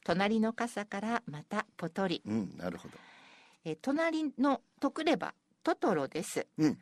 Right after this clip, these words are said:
Speaker 1: 五月三十一日の野じ馬ウィークリーで、
Speaker 2: うん。
Speaker 1: この映画に触れていたので句にしてみました。
Speaker 2: ああ。
Speaker 1: バス停で目をおんぶして待つ、目をおんぶしてバスを待つさつき。
Speaker 2: はあはあ。
Speaker 1: すぐ頭に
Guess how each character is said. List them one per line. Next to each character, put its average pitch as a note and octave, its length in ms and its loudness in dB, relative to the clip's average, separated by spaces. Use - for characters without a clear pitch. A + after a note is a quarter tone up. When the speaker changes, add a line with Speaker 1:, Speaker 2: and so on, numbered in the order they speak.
Speaker 1:
五 A#3+ 120 4
月 C4 220 2
三 A#3+ 280 2
十 G3+ 140 0
一 G3+ 220 -2
日 G#3+ 260 0
の F#3 100 2
野 F3 140 2
じ G3+ 160 2
馬 G3+ 220 4
ウ G3+ 40 2
ィ G#3 120 4
ー G#3 60 -4
ク E3+ 120 -2
リ D3+ 140 -4
ー - 20 -6
で、 D#3+ 280 0
Speaker 2:
う D3+ 80 4
ん。 A2+ 80 2
Speaker 1:
こ A#3+ 120 2
の A#3+ 220 4
映 B3 180 4
画 A#3+ 140 0
に A3+ 120 4
触 A#3 140 0
れ B3 120 6
て B3+ 120 2
い B3 80 0
た B3+ 120 2
の A3+ 140 2
で D#3+ 260 -4
句 G3 120 -2
に G3+ 120 2
し - 120 -8
て G3+ 120 0
み F#3+ 140 0
ま G3 160 0
し - 120 -8
た。 - 200 -2
Speaker 2:
あ G#2+ 140 2
あ。 - 40 -2
Speaker 1:
バ G3+ 140 2
ス - 140 -8
停 D#4 240 4
で B3 260 2
目 E4+ 340 8
を C#3+ 200 2
お A3 100 6
ん A#3 120 8
ぶ E3 180 0
し - 140 -8
て D#3 160 2
待 F3 240 0
つ、 - 280 -2
目 D#4+ 280 6
を E3+ 180 4
お G#3+ 140 6
ん G#3 80 6
ぶ E3 120 0
し - 140 -6
て D3 140 0
バ E3 240 2
ス - 220 0
を E3 200 6
待 G#3+ 180 2
つ E3 160 0
さ E3+ 200 -6
つ - 200 -6
き。 F3 300 0
Speaker 2:
は D3+ 120 6
あ - 20 8
は B2 220 -2
あ。 - 20 -12
Speaker 1:
す F#4 180 2
ぐ E4 80 6
頭 A#3+ 320 4
に G#3 160 4